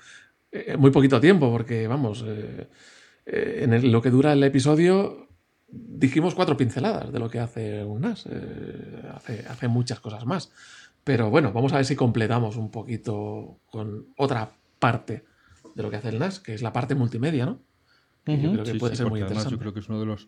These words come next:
Speaker 2: aparte de la copia de seguridad, yo creo que prácticamente el noventa y ocho por ciento de los usuarios, eh,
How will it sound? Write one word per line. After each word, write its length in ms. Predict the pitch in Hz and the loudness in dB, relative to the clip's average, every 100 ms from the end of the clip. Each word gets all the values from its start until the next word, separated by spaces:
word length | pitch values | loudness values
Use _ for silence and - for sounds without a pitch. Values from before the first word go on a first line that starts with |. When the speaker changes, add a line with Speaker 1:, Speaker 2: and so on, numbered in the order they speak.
| _ - _ | _ -20 _
Speaker 2:
aparte 360 | - 92 - 98 | -14 -14 -10 -10
de 80 | |
la 140 | 95 90 | -8 -12
copia 200 | - 98 | -12 -12
de 80 | 87 | -10
seguridad, 400 | 92 92 101 110 - - _ | -10 -8 -8 -10 -18 -20 _
yo 100 | 95 | -8
creo 180 | 98 95 | -6 -6
que 120 | 110 - _ _ | -10 -14 _ _
prácticamente 960 | 107 - 101 98 98 98 - 107 104 - _ _ | -6 -6 -8 -4 -4 -4 -4 -4 -6 -10 _ _
el 560 | 110 98 95 92 95 _ - | -10 -8 -8 -8 -10 _ -8
noventa 580 | 101 98 98 95 98 95 | -4 -2 -2 -4 -4 -2
y 100 | 113 | -2
ocho 240 | 110 120 | -2 -6
por 160 | 107 - | -8 -10
ciento 640 | 113 107 110 - 110 107 - - - _ | -8 -6 -6 -6 -8 -10 -20 -20 -20 _
de 240 | 104 101 | -8 -6
los 180 | 98 95 | -6 -8
usuarios, 920 | 107 - 98 101 104 104 104 101 - _ | -10 -8 -6 -4 -4 -4 -6 -10 -18 _
eh, 680 | 101 95 92 90 90 90 | -14 -12 -12 -12 -14 -16